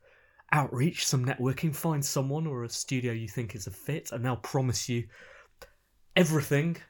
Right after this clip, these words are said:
for a budget, and they'll return with something and you'll go, "I like that." Sometimes the thing that, uh, people say they like,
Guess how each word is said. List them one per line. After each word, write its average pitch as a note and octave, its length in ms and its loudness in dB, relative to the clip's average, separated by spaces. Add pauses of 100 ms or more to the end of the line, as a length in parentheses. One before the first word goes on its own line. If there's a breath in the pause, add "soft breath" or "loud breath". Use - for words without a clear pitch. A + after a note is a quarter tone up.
(160)
for A#2 420 -2 (240)
a A#2+ 120 0
budget, B2+ 680 -4
and B2+ 120 -2
they'll C3 140 0
return C#3 360 0
with C3+ 100 0
something C#3 300 -2
and C3+ 80 0
you'll C3+ 100 2
go, A2 240 0 (580 soft breath)
"I - 100 -6
like A#2+ 300 2
that." - 440 -4 (800 loud breath)
Sometimes D3+ 920 2 (120)
the B2+ 80 -4
thing B2+ 280 -4
that, A#2 280 -4
uh, A2+ 560 -6
people A#2 220 -8
say A2 200 -6
they G#2 140 -4
like, A#2 480 -4